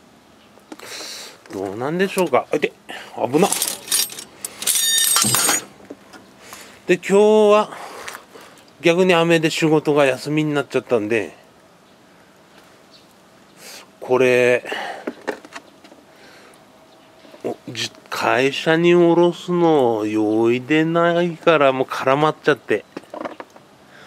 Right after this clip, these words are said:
このままスクラップ屋さんに捨てに行ってみます。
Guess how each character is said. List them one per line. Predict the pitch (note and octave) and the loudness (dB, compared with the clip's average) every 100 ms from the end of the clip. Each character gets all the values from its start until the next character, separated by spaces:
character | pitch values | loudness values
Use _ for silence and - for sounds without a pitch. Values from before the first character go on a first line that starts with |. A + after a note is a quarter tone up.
| - - - - | -20 -18 -18 -18
こ | - B2+ | -4 0
の | B2+ | 2
ま | C#3 E3 | 2 4
ま | F3 E3 - - - - - | 4 2 -2 -12 -14 -14 -18
ス | - | -10
ク | - | -2
ラ | C3+ | 0
ッ | B2+ | 2
プ | D#3 | 0
屋 | D3 | 2
さ | F3+ | 0
ん | F#3 | 0
に | E3 - - - - - - - - - - - - | -2 -4 -14 -20 -20 -20 -20 -20 -20 -20 -20 -20 -20
捨 | - - | -16 -4
て | D#3 | -2
に | E3+ | 0
行 | F3 | -2
っ | - | -4
て | - - F3+ F3 - - - - - | -8 2 2 2 -6 -14 -16 -18 -10
み | D3+ F3+ | 2 4
ま | E3+ D3+ | 4 2
す。 | - - | -6 -12